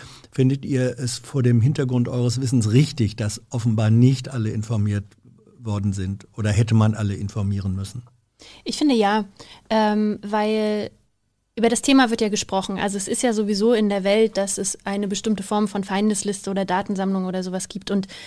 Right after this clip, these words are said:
Speaker 2: da ist ja Nordkreuz nicht das einzige Beispiel, sondern das erleben wir ja gerade zur Zeit immer wieder,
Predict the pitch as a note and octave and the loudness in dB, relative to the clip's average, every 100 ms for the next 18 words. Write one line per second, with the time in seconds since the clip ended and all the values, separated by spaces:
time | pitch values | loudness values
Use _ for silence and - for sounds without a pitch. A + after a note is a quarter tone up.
0 | - - G#3 G#3 A3+ G#3+ A3+ - G#3+ G#3+ | -20 -6 -2 0 2 4 2 0 -2 -2
1 | G#3 - D#3+ G#3+ A#3 G3+ F3+ G#3 - G3 | -6 -4 -2 -2 0 0 0 -2 -2 -2
2 | G3 G3 G3 F#3+ G3 G#3 G#3+ G#3 G3 G3 | 0 0 -2 -2 -2 0 2 2 0 0
3 | F#3+ F#3+ F#3 A3+ G#3+ - G3+ G#3 G#3 G3+ | 0 0 0 0 -2 -4 -6 -4 -2 -2
4 | G#3 F#3+ G#3+ A3+ F#3+ | -2 0 2 4 2